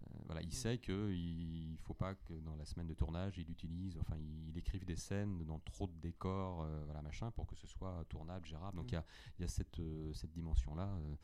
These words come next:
Speaker 1: Mais bon, qu'on intègre nous aussi, cela dit, parce que c'est vrai qu'il y a des, des contraintes de production auxquelles t'es obligé de, de
Speaker 2: Alors justement, oui, en parlant des problèmes, euh,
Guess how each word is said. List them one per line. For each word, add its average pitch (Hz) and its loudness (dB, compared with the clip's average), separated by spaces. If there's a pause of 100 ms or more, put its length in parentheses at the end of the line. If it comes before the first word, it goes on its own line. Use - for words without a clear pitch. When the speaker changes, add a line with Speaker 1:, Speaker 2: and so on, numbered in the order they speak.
(260)
Speaker 1:
Mais 90 6
bon, 95 10
qu'on 92 10
intègre 92 12
nous 95 12
aussi, 98 12
cela 92 8
dit, 87 2
parce - 6
que 90 2
c'est - 2
vrai 95 6
qu'il 82 4
y 82 4
a - 8
des, 82 6
des 85 6
contraintes 101 8
de 95 8
production 104 8 (440)
auxquelles 92 0
t'es 85 0
obligé 78 0
de, 80 -2
de - -10
Speaker 2:
Alors 135 2
justement, 147 12
oui, 147 12
en 127 4
parlant 127 12
des 127 12
problèmes, 131 10 (480)
euh, 113 4